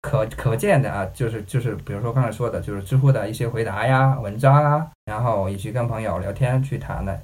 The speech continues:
另外一些可能不可见的吧，可能就是通过我们前期的这个知识的获取跟处理，以及我们的吸收，这个知识其实已经变成了我们的这个，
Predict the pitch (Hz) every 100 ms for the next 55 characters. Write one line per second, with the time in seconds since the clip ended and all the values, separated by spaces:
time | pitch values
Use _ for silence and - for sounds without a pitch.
0 | _ 160 175 160 135 139 139 131 131 135
1 | - 101 107 135 170 165 98 92 143 101
2 | 90 80 - 98 113 - _ 131 123 -
3 | 147 170 135 95 104 117 104 143 135 107
4 | 113 98 95 92 143 139 101 90 - 135
5 | - - - _ 120 120 - 143 95 95
6 | 101 98 104 110 98 101 95 135 139 135
7 | 139 139 _ _ _ _ _ _ _ _
8 | _ _ _ 165 160 185 170 139 - 139
9 | 147 117 135 156 139 104 110 95 90 90
10 | 110 - 107 - 95 71